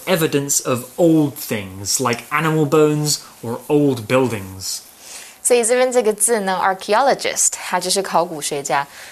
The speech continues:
Speaker 2: 那在一九二二年的时候呢，有一个英国的考古学家，他叫做Howard Carter，他made a dramatic discovery。那这边我们出现dramatic，let's find out what it means.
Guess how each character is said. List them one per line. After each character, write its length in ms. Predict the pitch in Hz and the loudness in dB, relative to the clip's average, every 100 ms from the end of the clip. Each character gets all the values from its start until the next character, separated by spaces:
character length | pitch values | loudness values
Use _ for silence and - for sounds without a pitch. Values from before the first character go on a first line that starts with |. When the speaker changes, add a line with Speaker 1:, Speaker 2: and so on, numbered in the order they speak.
| - | -8
Speaker 2:
那 80 | 208 | 0
在 160 | 208 196 - | 2 2 0
一 140 | 294 | 0
九 120 | 247 | 2
二 240 | 170 202 202 | 2 0 0
二 80 | 190 | -2
年 180 | 151 | -4
的 100 | 147 | -6
时 160 | 156 - | -6 -6
候 240 | 160 175 | -6 -6
呢， 140 | 160 156 | -6 -6
有 120 | 147 | -6
一 60 | 151 | -6
个 100 | 160 - | -10 -10
英 260 | 285 311 | -10 -8
国 180 | 269 196 | -4 -4
的 80 | 175 | -4
考 240 | - 170 | -4 -6
古 160 | 165 160 | -6 -8
学 240 | - 156 | -6 -6
家， 240 | 151 160 160 | -4 -2 -4
他 220 | - 277 | -4 0
叫 200 | 285 262 | 2 2
做 200 | 247 220 | 2 0
Howard 540 | - 269 277 269 262 | 0 0 2 2 0
Carter， 520 | - - 233 214 135 - - - - | -2 0 2 2 -2 -6 -18 -20 -16
他 160 | - 240 | -10 -6
made 500 | 226 240 262 277 - | 0 2 2 -2 -4
a 200 | 214 208 | -4 -4
dramatic 760 | 208 190 170 185 254 311 285 269 - - _ _ - | -4 -6 -4 -4 -2 -2 -2 -4 -10 -20 _ _ -4
discovery。 720 | 214 - 427 359 202 127 - - _ | 0 2 0 0 -2 -2 -8 -20 _
那 80 | 208 | -8
这 100 | 202 | -6
边 140 | 202 190 | -4 -4
我 40 | |
们 140 | 156 | -6
出 160 | 151 170 | -8 -8
现 260 | 165 170 156 | -6 -8 -8
dramatic，let's 1000 | 160 143 151 202 208 - - 165 160 | -10 -8 -6 -4 -6 -8 -8 -4 -2
find 220 | - 170 170 | -2 -4 -4
out 80 | |
what 120 | 175 190 | -4 -6
it 80 | |
means. 580 | 196 285 277 269 269 - | -8 -10 -14 -12 -8 -8